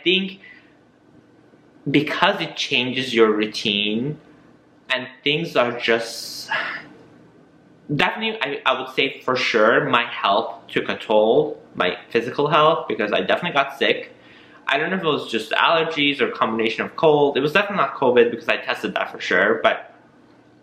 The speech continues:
I definitely got sick from that. But I think also afterwards, I was kinda like, "Oh my God, like, where am I? What's going on? Like, um, I need to get back to my, like,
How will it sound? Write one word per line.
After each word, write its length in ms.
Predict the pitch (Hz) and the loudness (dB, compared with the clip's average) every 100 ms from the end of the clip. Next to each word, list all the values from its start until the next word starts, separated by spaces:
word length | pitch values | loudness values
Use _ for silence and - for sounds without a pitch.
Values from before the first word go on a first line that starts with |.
| _ - - - - | _ -20 -14 -14 -4
I 80 | 123 | 0
definitely 280 | 127 135 180 | 0 0 0
got 240 | 139 - | -2 -2
sick 200 | 127 - | -6 -4
from 180 | 104 98 | -4 -2
that. 380 | 95 95 123 - - - - - - - - | 2 2 2 -4 -14 -16 -16 -14 -14 -14 -4
But 160 | 143 139 | 0 2
I 120 | 139 | 0
think 220 | - 156 | -2 -6
also 180 | 139 - | -6 0
afterwards, 800 | - 131 - 120 113 113 110 - | 0 0 -4 0 2 2 0 -2
I 120 | 113 | 0
was 180 | 110 113 | 0 -2
kinda 300 | - 127 113 | -4 -2 0
like, 580 | 110 104 98 98 - - - - - | 2 2 2 -2 -8 -16 -20 -20 -4
"Oh 80 | 113 | 0
my 140 | 113 101 | 2 2
God, 420 | 101 92 82 - | 2 0 -2 0
like, 400 | 87 - - - - - - - _ _ _ - | 0 0 -8 -18 -20 -20 -20 -20 _ _ _ 0
where 160 | 120 | 2
am 200 | 120 117 | 2 2
I? 240 | 113 107 104 | 2 2 0
What's 200 | 104 - | -4 -2
going 280 | 104 101 | 0 2
on? 560 | 98 95 98 95 101 98 - | 4 4 6 4 0 -6 -4
Like, 500 | - 82 78 - - - | 0 2 2 -4 -10 -2
um, 580 | 98 98 98 - - - - - | 0 2 0 -2 -4 -12 -8 -2
I 100 | 107 | -2
need 220 | 104 101 | -4 -10
to 260 | - 104 95 | -4 0 0
get 240 | 95 95 | -2 0
back 240 | 87 101 - | 0 -2 -4
to 60 | 113 | -4
my, 380 | 92 87 85 | 0 0 0
like, 400 | 60 57 - - | -2 -4 -6 -16